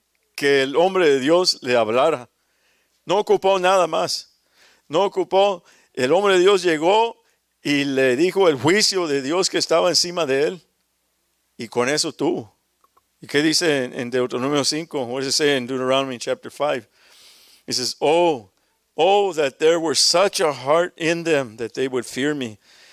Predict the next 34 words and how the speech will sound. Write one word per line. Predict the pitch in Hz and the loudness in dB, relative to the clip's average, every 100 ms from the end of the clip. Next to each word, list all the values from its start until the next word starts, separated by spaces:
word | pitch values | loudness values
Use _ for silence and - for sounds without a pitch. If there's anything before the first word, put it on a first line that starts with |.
| _ | _
and | 120 110 | -12 -6
keep | 147 131 | -4 0
all | 135 143 | 0 2
my | 139 | 0
commandments | 123 117 113 135 147 127 98 - - _ _ _ _ _ _ - | -2 -8 -4 -2 -2 -6 -6 -8 -10 _ _ _ _ _ _ -2
always, | 131 170 165 131 104 | 2 2 2 -2 -2
that | - 113 | -4 -6
it | - | -6
might | 120 120 | -8 -8
be | 117 | -10
well | 107 120 131 | -2 0 0
with | 117 | -4
them | 120 104 110 _ _ - | -8 -14 -16 _ _ -16
and | 107 104 | -12 -10
with | 104 | -12
their | 98 | -10
children | - 117 113 | -10 -10 -10
forever. | 98 101 110 110 _ _ _ _ - | -16 -16 -16 -18 _ _ _ _ -2
Oh, | 185 233 233 | 2 4 4
that | 208 | 0
there | 185 156 | -4 -2
was | 139 | 0
such | - 196 175 | 0 -2 -4
a | 139 | -2
heart | 143 202 226 | 2 2 2
in | 175 143 | -4 -6
us. | 123 107 | -6 -6
That's | - 156 | -4 -4
God, | 170 190 220 180 - _ _ _ _ _ _ | 0 2 4 2 -2 _ _ _ _ _ _
the | 151 | -4
expression | 143 - 185 214 233 214 180 | -2 -2 0 0 0 -2 -4
of | 135 | -2
God. | 127 170 214 202 135 104 _ _ _ _ 196 | 0 2 4 2 -2 -12 _ _ _ _ 0
Oh, | 233 254 254 240 190 143 | 4 4 4 2 -2 -10